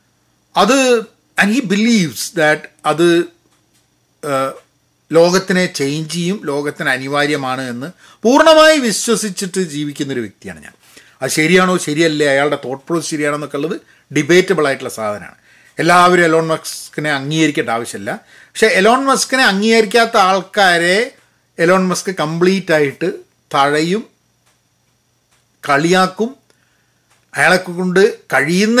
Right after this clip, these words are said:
രീതിയിലൊക്കെ അയാളെ അപമാനിച്ച് ഇല്ലാണ്ടാക്കാൻ വേണ്ടി ശ്രമവും നടത്തും എന്നുള്ളതാണ് എലോൺ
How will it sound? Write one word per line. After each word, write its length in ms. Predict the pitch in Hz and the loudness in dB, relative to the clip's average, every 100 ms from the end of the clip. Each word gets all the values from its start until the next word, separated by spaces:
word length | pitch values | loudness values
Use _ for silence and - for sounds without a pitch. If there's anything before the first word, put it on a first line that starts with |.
| 220 | 4
രീതിയിലൊക്കെ 560 | 185 165 185 170 160 - 160 | 2 0 0 0 0 0 2
അയാളെ 200 | 160 165 | 4 2
അപമാനിച്ച് 680 | 135 143 165 165 170 147 - 165 | 0 -4 -2 -2 -4 -8 -6 -6
ഇല്ലാണ്ടാക്കാൻ 540 | 131 151 151 139 147 131 | -2 -2 0 -2 -2 -8
വേണ്ടി 140 | 127 143 | -10 -10
ശ്രമവും 340 | 127 117 127 120 | -10 -10 -10 -10
നടത്തും 320 | 98 - - - | -12 -14 -20 -18
എന്നുള്ളതാണ് 400 | 123 123 135 170 196 | -16 -10 -6 -4 -2
എലോൺ 160 | 220 | 0